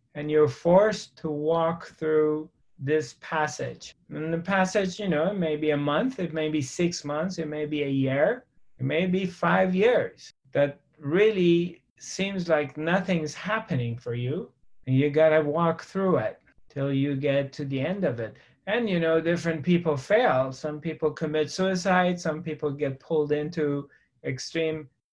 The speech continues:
uh, alcoholism or drug addiction or whatever. They become very bitter that life sucks and I hate life and blah, blah, blah. That's not, not everyone's gonna get through it. But those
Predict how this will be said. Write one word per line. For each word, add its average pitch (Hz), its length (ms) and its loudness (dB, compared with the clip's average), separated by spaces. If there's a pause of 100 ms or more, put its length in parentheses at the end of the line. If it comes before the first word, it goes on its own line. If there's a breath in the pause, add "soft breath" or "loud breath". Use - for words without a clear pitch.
(120)
uh, 139 260 -2
alcoholism 156 1000 0
or 127 240 0
drug 139 420 0
addiction 151 580 0
or 123 160 -2
whatever. 127 760 0
They 123 140 -2
become 131 400 -4
very 131 220 2
bitter 151 600 8
that 120 200 -2
life 143 380 -2
sucks 147 480 -2
and 127 140 -4
I 127 120 -2
hate 147 360 -2
life 143 500 -4 (320)
and 127 120 0
blah, 151 200 6
blah, 156 160 6
blah. 156 340 2 (140)
That's 151 420 -6
not, 151 360 -2 (140)
not 143 280 -2
everyone's 147 680 0
gonna 135 380 -2 (160)
get 139 300 -2
through 190 320 0
it. - 320 -6 (220)
But 127 220 0
those 196 520 4